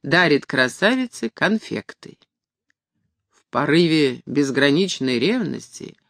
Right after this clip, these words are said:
мадам Беш кинулась к сундуку красавицы, взломала могучими своими руками замок и в ужасе отступила.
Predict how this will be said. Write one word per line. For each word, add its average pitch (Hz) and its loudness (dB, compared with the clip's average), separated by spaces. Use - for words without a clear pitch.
мадам 185 4
Беш 233 4
кинулась 180 2
к - -20
сундуку 143 0
красавицы, 190 -4
взломала 220 6
могучими 190 2
своими 156 2
руками 143 0
замок 127 -2
и 143 4
в 120 -2
ужасе 214 -2
отступила. - -8